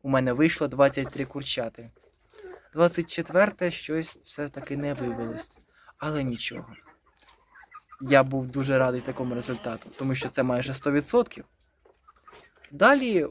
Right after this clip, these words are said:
росли вони теж одні з перших.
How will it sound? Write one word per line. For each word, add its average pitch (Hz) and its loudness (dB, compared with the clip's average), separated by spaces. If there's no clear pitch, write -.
росли 151 2
вони 131 0
теж 123 -6
одні 131 -2
з - -8
перших. 165 0